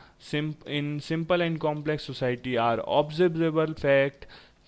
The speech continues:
that in simple society division of labor is based on a sex and age, whereas in cities or complex society is skill based. But division of labor is a non-economic phenomena. So,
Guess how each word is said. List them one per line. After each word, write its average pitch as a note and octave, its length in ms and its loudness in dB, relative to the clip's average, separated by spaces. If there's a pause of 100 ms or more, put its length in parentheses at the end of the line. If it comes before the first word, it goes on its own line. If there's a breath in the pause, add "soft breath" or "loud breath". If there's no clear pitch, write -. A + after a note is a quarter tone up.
(180)
that D3 440 4
in B2+ 220 -6
simple D3+ 520 -2
society B2 720 -2
division C3 440 -2
of B2+ 220 -4
labor B2 500 2
is A2 320 -4
based D#3+ 400 2
on C3+ 200 -2
a C3+ 300 -4
sex B2 440 -4 (160)
and B2 360 -6
age, B2+ 420 0 (320 loud breath)
whereas D3 500 4
in C3 200 -6
cities F3 600 -2
or D3 120 4
complex D#3+ 480 0
society B2+ 520 -2
is C#3+ 260 0
skill F3 600 2
based. A2+ 520 0 (760 soft breath)
But E3 300 4 (300 loud breath)
division D#3 420 2
of D#3+ 220 0
labor D3 320 4
is C3+ 280 -2 (200)
a A#2+ 240 -2
non-economic A#2 1120 -4
phenomena. G#2+ 800 -4
So, C#3 540 -4